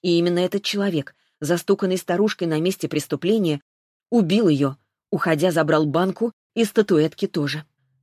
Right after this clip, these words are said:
Пропажа статуэток доказывала также, что корни совершенного преступления уходят в далекое прошлое. Статуэтки принадлежали загадочному немцу Клеменсу Фальку.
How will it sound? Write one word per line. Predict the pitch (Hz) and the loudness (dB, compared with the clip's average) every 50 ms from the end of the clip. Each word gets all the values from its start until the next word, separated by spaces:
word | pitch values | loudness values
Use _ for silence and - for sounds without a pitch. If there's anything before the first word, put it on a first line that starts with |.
| _ _ | _ _
Пропажа | - 196 196 190 - 202 196 185 180 175 | 0 0 0 2 2 2 0 2 0 -4
статуэток | - - 180 - - 170 180 190 - - 208 - - - _ _ | -6 -8 -4 0 2 2 2 2 0 -4 -8 -8 -12 -20 _ _
доказывала | - 160 175 - - 208 196 160 156 160 160 | -6 -6 -4 -4 -4 -4 -4 -2 -4 -4 -4
также, | - 202 202 185 160 170 | -4 -4 -4 -2 -2 -2
что | 160 - - 180 175 | -4 -2 -2 -2 -4
корни | 165 - - 202 202 190 165 151 | -4 -2 0 0 0 0 0 -4
совершенного | 139 - 147 143 147 - - 185 175 156 143 139 | -4 -4 -6 -6 -6 -4 -4 -2 -2 -2 -2 -2
преступления | - 143 - - 147 - - 165 180 185 180 185 185 190 _ _ _ _ _ _ | -4 -6 -6 -8 -10 -4 0 0 0 0 0 -4 -6 -8 _ _ _ _ _ _
уходят | - - 208 - - 220 190 202 180 | -4 -4 -2 0 0 2 2 2 2
в | 170 | 2
далекое | 156 170 175 165 170 160 - 180 170 | 2 2 2 2 0 -2 -2 -4 -4
прошлое. | - - 156 139 - - 135 127 131 135 _ _ _ _ _ _ | -4 -4 -6 -6 -6 -8 -10 -12 -14 -16 _ _ _ _ _ _
Статуэтки | - - - 175 165 - 180 180 214 226 214 - - | -6 -2 0 0 2 2 0 0 0 0 -2 -4 -8
принадлежали | 156 - - 147 160 160 151 170 175 170 226 220 202 185 | -6 -4 -4 -2 -2 -2 0 0 0 0 0 0 0 0
загадочному | 160 143 165 160 151 160 202 208 180 165 - - 151 139 143 | 0 0 -2 -2 0 0 0 0 0 -2 -2 -4 -2 -2 0
немцу | 143 147 180 226 240 220 - - 240 240 208 _ _ _ _ _ | 0 0 0 -2 -2 -4 -6 -6 -6 -6 -6 _ _ _ _ _
Клеменсу | - 170 165 170 170 175 175 175 - - 185 | 0 2 2 2 2 0 -2 -4 -4 -4 -4
Фальку. | 165 - 202 185 156 139 - - 123 117 | -4 -4 -4 -4 -4 -6 -8 -12 -16 -16